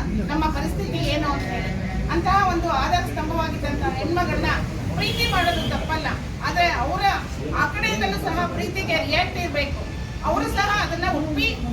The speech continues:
ಮಾಡಿದಾಗ ಮಾತ್ರ ಅದಕ್ಕೆ ಪ್ರೀತಿ ಅನ್ನೋದಕ್ಕೆ ಒಂದು ಅರ್ಥ ಸಿಗುತ್ತೆ.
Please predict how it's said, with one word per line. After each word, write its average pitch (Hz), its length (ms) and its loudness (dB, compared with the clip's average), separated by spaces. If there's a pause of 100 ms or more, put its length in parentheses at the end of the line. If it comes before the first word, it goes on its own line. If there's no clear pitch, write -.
ಮಾಡಿದಾಗ 330 440 2
ಮಾತ್ರ 302 240 -2
ಅದಕ್ಕೆ - 260 0
ಪ್ರೀತಿ - 360 -4
ಅನ್ನೋದಕ್ಕೆ 160 340 -2
ಒಂದು 143 200 -4
ಅರ್ಥ - 160 -2
ಸಿಗುತ್ತೆ. 302 600 -2